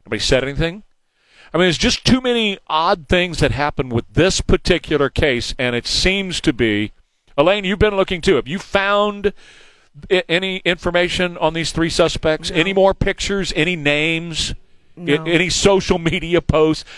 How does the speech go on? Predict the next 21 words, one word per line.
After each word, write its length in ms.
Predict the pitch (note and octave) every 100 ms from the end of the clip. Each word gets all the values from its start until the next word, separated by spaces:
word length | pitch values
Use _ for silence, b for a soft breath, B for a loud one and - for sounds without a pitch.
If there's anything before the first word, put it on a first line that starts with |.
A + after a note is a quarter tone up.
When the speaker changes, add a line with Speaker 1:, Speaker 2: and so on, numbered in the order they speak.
| B
Speaker 1:
I 60 |
mean, 160 | D3 C#3
usually 600 | C3+ G3+ A#3 E3+ G#3 G3
when 360 | C3 D#3 G3+ F#3+
this 240 | F#3+ -
happens, 600 | D3 B2 B2 A#2+ A#2+ - B B B B
within 520 | C3 E3 D#3+ D3 C3+ -
a 80 | B2
few 180 | G#3+ G3+
minutes, 560 | A3 F#3 - - - _ C3+
not 120 | G3+
Speaker 2:
Right. 60 | A#3+
Speaker 1:
even 140 | F3+
hours 460 | F#3 A#3+ G#3+ E3+ D#3
or 80 |
days, 480 | E3+ G3+ A#2+ A#2+ C3+
but 140 | D#3+ D#3
within 200 | D#3+ D#3
a 60 |
few 240 | - G3 F3+
minutes, 340 | D3 C3